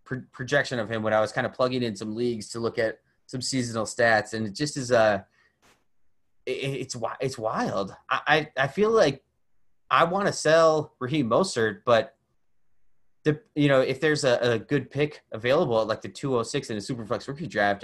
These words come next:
I'd be willing to move him for that. This is a deep enough draft, but I, I don't wanna give him away without getting somebody who's gonna start for my team.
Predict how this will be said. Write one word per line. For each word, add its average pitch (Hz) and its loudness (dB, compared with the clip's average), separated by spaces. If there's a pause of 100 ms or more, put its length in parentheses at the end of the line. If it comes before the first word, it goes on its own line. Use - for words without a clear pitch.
I'd 127 -2
be 156 -4
willing 139 -2
to 113 -6
move 120 -6
him 135 -4
for 104 -10
that. 104 -2
This 139 -12
is 120 -8
a 104 -10
deep 98 -10
enough 98 -6
draft, 98 -4 (480)
but 131 4 (760)
I, 120 -2
I 127 4
don't 120 0
wanna 143 2
give 139 -2
him 135 2
away 127 4
without 117 0
getting 120 -2
somebody 117 -4
who's 117 -6
gonna 113 -6
start - -4
for 120 -8
my 107 -2
team. 107 -8